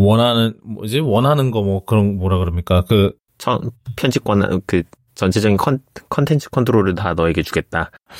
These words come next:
Speaker 1: 뭐 그럴 수도 있고 아니면 첫 번째 영화만 그렇게 만들어 놓고 나머지는 그냥 저 executive 프로듀서로만 이름 올려-, 올려놓고 그냥 또 그 맨 오브 스틸 때처럼 그런, 그런 것도 되고.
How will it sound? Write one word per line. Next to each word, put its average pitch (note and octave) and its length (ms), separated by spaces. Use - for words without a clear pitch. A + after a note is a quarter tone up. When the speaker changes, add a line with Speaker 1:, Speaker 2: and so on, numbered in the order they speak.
Speaker 1:
뭐 B3 100
그럴 D#4 220
수도 - 180
있고 E4+ 160
아니면 A#3 280
첫 - 160
번째 F#4+ 200
영화만 B3 360
그렇게 G#3 280
만들어 F3 340
놓고 F#3 140
나머지는 D#3 500
그냥 C3+ 320
저 A2+ 560
executive B2 600
프로듀서로만 A#2+ 680
이름 G2+ 300
올려-, G#2+ 220
올려놓고 A2 600
그냥 G2 340
또 F#2+ 360
그 G2+ 120
맨 G2 200
오브 G#2 100
스틸 A2+ 180
때처럼 G2+ 300
그런, F#2+ 240
그런 G#2+ 220
것도 G2 200
되고. F2+ 340